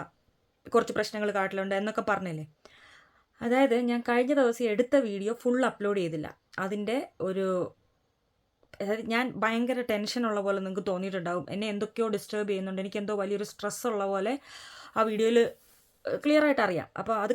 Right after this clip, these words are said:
കണ്ട് കുറച്ച് പേര് എനിക്ക് പേഴ്സണലി മെസ്സേജ് അയച്ച് ചോദിച്ചിട്ടുണ്ട്, അല്ലാണ്ട് കമന്റ് അയച്ചിട്ട് ചോദിച്ചിട്ടുണ്ടായിരുന്നു, എന്താണ് കാരണം, എന്താണ് കാട്ടിൽ പോകാൻ പറ്റാഞ്ഞേ, അങ്ങനെ കുറച്ച് കാര്യങ്ങൾ ഇങ്ങനെ ചോദിച്ചിട്ടുണ്ടായിരുന്നു. അടുത്ത വീഡിയോ ഇല്ലെങ്കിൽ ഈ കാര്യങ്ങളൊക്കെ ഒന്ന് പറയുമോ എന്ന് ചോദിച്ചിട്ടുണ്ടായിരുന്നു. അപ്പോൾ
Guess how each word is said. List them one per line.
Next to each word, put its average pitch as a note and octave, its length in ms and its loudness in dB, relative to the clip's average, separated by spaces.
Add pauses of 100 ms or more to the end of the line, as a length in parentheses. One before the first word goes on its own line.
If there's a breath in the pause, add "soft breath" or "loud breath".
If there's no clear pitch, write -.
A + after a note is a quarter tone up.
കണ്ട് A#3 320 4
കുറച്ച് A3 320 0
പേര് A#3 160 0
എനിക്ക് A3 220 -6
പേഴ്സണലി A3 400 -4
മെസ്സേജ് G#3+ 260 -4
അയച്ച് G3 180 -4
ചോദിച്ചിട്ടുണ്ട്, G3 380 -6
അല്ലാണ്ട് G3 240 -4
കമന്റ് G3 240 -2
അയച്ചിട്ട് G3+ 320 -6
ചോദിച്ചിട്ടുണ്ടായിരുന്നു, F#3+ 680 -6 (440)
എന്താണ് G#3+ 420 0
കാരണം, F3+ 340 -4 (680 loud breath)
എന്താണ് B3+ 320 6
കാട്ടിൽ A3 300 4
പോകാൻ G3 240 0
പറ്റാഞ്ഞേ, F#3 540 -4
അങ്ങനെ G3 200 -6 (280)
കുറച്ച് C#4+ 340 2
കാര്യങ്ങൾ A#3+ 300 2
ഇങ്ങനെ A3+ 220 -4
ചോദിച്ചിട്ടുണ്ടായിരുന്നു. F#3 680 -4 (100)
അടുത്ത F#3+ 280 -2
വീഡിയോ G3+ 220 2
ഇല്ലെങ്കിൽ G3 300 -4
ഈ - 100 -10
കാര്യങ്ങളൊക്കെ G3 540 -2
ഒന്ന് G#3 100 -4 (240)
പറയുമോ G#3 460 2
എന്ന് G3+ 120 2 (100)
ചോദിച്ചിട്ടുണ്ടായിരുന്നു. F#3 760 -2 (640 loud breath)
അപ്പോൾ G3 200 -6